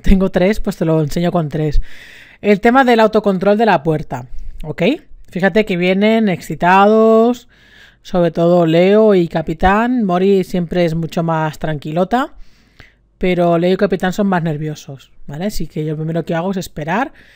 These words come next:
a que estén un pelín más tranquilos a la hora de poner la correa. Empiezo de uno en uno, empiezo por quien es más tranquila, en este caso es Mori. Entonces ya se la pongo.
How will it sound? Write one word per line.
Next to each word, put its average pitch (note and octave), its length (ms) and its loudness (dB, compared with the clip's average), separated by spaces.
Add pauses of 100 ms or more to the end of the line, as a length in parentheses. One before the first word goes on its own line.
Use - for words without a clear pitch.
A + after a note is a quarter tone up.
(300)
a F3 120 -12
que - 100 -8
estén F3 220 -2
un E3+ 120 -4
pelín G3 380 0
más A3+ 280 2
tranquilos F#3+ 640 -4
a G3+ 80 -4
la E3+ 140 2
hora F3 120 0
de G#3 80 0
poner F3 240 -4
la G3+ 100 -4
correa. E3+ 300 -2
Empiezo A3+ 300 -2
de C4+ 60 0
uno B3 140 2
en F#3 80 0
uno, E3+ 240 -4
empiezo F#3+ 280 -6
por G3 220 -4
quien F3 180 -4
es F3 140 -2
más G3 220 0
tranquila, A#3+ 600 -2 (500)
en F#3+ 80 -8
este E3+ 200 -6
caso E3 220 -6
es D#3 60 -6
Mori. A3+ 380 -2 (720)
Entonces E3+ 220 -6
ya E3+ 80 0
se E3 100 0
la D#3 120 -6
pongo. A#3+ 600 0